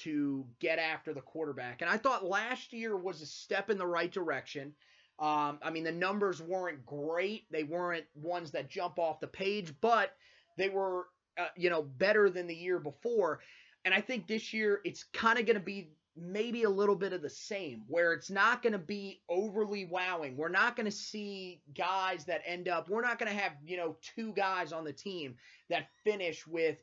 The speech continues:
eight or nine sacks. It's, it's just probably not gonna happen. Um, but even if you don't sack the quarterback, it's like you said, get the pressure in their face. Make these guys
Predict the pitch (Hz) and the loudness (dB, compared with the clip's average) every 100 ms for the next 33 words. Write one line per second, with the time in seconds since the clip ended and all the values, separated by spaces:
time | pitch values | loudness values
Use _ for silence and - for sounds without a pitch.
0 | _ 180 180 180 - 165 160 160 160 156 | _ 4 4 4 -4 -6 -4 -4 -4 -4
1 | 147 - 151 - 180 180 196 - 220 208 | -4 -2 -2 -2 -6 -4 -4 0 0 0
2 | - 220 202 185 170 165 165 160 - 147 | 4 6 6 4 0 0 -2 -2 -4 -6
3 | 131 139 120 117 104 - - - - 165 | -6 -8 -10 -14 -20 -20 -20 -20 -6 0
4 | 170 170 165 - - 240 254 226 - _ | 2 2 0 -4 2 6 8 6 2 _
5 | _ 240 277 277 - 220 226 214 - - | _ -2 2 2 0 4 6 6 0 -2
6 | 220 196 196 156 - 165 147 139 139 170 | 0 0 -2 -8 -8 -8 -6 -6 -6 -6
7 | - 226 208 190 180 - 131 120 120 - | -2 -2 -2 -6 -6 -4 -4 -4 -8 2
8 | 202 254 - - - 214 214 202 190 190 | 2 2 0 -4 -2 -2 -2 -8 -8 -6
9 | 185 170 - 190 143 - - _ - 151 | -6 -6 -4 -2 -2 -6 -20 _ -12 -8
10 | 185 214 254 - 233 233 170 185 202 208 | -2 -2 -2 -6 -4 -4 -4 -2 0 0
11 | 190 170 151 | 0 0 -2